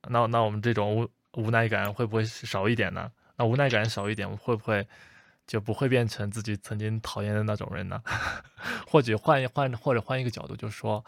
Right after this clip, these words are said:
我们在看这，呃，他，他问的问题就是我们怎么看待这句话嘛。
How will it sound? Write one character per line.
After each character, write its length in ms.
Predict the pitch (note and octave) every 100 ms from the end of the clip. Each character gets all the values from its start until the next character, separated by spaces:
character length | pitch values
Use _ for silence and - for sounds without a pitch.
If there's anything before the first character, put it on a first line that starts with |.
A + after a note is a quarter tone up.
| - - -
我 80 | -
们 220 | G#2+ A2+
在 420 | C#3 C#3 A2+ - - - - _
看 200 | - C#3+
这， 140 | C3 A#2+ - - -
呃， 140 | A2+
他， 140 | A2 C#3 -
他 140 | -
问 100 | E3
的 80 | C#3
问 100 | A#2
题 140 | A#2
就 100 | -
是 220 | G#2+ - G#2
我 100 | G2+
们 80 |
怎 120 | G#2+ G2+
么 80 |
看 120 | G2+ B2+
待 80 |
这 120 | B2+ C3
句 100 | A#2+
话 240 | C#3+ A#2+
嘛。 100 | -